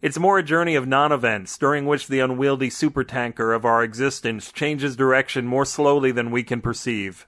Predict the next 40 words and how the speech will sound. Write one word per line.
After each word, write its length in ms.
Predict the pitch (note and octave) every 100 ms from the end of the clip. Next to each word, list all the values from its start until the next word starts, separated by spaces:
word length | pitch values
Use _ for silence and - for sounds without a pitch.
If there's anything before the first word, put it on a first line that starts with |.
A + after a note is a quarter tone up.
| _
Yes, 260 | C#3 D3 -
there's 260 | D#3 C#3+
always 360 | C#3+ D#3+ D#3 C#3
an 100 | C3+
iceberg 480 | C#3 C3+ C3 B2 A#2+
at 140 | A2+
the 120 | A2+
end, 300 | A2 G#2+ A2
but 120 | D3
we're 140 | D3+ E3
going 220 | F3+ F3+
to 60 | E3
spend 280 | - E3
almost 380 | D#3+ D#3+ D3+ C3+
no 240 | C3+ C#3+ C#3+
time 300 | C#3 B2+ A#2+
there 240 | A2+ A2
at 60 | G#2+
all. 360 | A2 G#2 F#2+ _ _ -
So 160 | E3
instead 300 | D3+ - E3+
of 100 | D#3+
concentrating 680 | F3+ E3+ D#3+ D3 D#3+ D#3 D3
on 160 | C#3+ C#3+
that, 260 | D3+ C3
just 300 | A#2+ D3 -
take 180 | D3 D3
a 60 | C3+
second 400 | - C3+ A#2+ A#2
now, 340 | A2 G2 G2 -
breathe 300 | C3+ C#3+ C3+
deeply, 600 | C#3 C#3 C3+ A#2 G2 F#2 _
and 240 | - A2+ A#2+
look 160 | C#3
out 220 | C#3+ C#3 C3
upon 320 | C3+ C3 C3
the 80 | A2+
vast 500 | A#2 A#2+ - - -
gray 280 | A#2 A2
sea. 520 | G#2+ - G#2+ F#2 E2